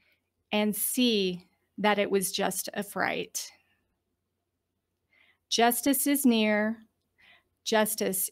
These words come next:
is here. I claim and hold the scales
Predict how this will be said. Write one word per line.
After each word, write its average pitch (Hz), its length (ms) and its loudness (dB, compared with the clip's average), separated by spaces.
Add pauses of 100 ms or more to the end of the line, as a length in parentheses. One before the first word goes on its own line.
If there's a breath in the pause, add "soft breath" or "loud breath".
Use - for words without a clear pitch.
is 202 160 -2
here. 185 640 -2 (1300)
I 220 120 2
claim 262 600 0 (120)
and 240 160 0
hold 208 640 2 (800)
the 208 100 0
scales 202 680 0